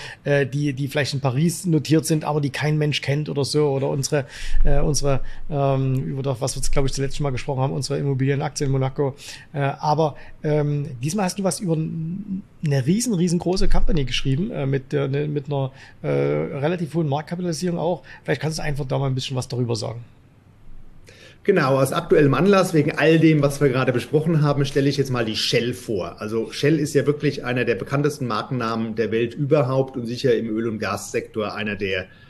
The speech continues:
Speaker 2: Top-Namen. Es ist der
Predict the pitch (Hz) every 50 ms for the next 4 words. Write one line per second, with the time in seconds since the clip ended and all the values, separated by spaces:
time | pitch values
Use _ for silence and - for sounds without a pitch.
0 | - - - - - - - 135 139 - - - - 104 104 101 104 110 131 147
1 | 151 151 143 - - _ _ - - - - - _ - - - - - - -
2 | - - - 143 135 - - 127 123 120 104 -